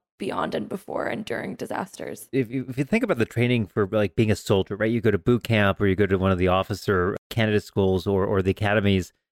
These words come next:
Speaker 2: So you have this huge, long program to actually prepare you to be on the battlefield and, and how to approach that. If you're a first responder,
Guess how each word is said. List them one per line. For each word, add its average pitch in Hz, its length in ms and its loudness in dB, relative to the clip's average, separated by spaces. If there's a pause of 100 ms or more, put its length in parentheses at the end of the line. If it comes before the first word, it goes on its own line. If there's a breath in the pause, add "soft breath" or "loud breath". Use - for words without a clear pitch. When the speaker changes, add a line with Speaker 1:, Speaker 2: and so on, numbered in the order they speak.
(100)
Speaker 2:
So 170 80 2
you 175 60 6
have 175 120 4
this 156 160 0
huge, 247 320 0
long 120 200 2
program 110 380 2
to 98 60 4
actually 98 200 2
prepare 107 460 0
you 101 260 4
to 107 160 0
be 110 220 2
on 101 100 4
the 95 80 0
battlefield 95 680 0
and, 98 160 2
and 104 140 -4
how 101 140 0
to 95 60 2
approach 107 340 -2
that. 98 220 2
If - 280 -20
you're 311 140 4
a 277 40 0
first 262 220 0
responder, 190 560 2